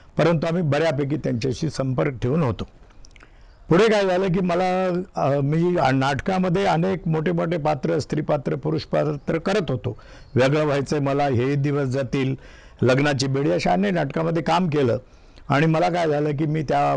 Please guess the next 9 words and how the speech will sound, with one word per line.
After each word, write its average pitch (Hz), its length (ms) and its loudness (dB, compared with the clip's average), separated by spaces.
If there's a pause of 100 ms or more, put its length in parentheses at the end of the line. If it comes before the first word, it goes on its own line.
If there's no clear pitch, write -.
(160)
वेळेस 131 500 0 (360)
मी 160 200 4
सेक-, - 320 -4 (120)
फर्स्ट 170 320 -2
इयरला 151 400 2 (440)
मी 143 120 4
गळालो, 127 560 2
नापास 123 360 -2
झालो 104 360 -4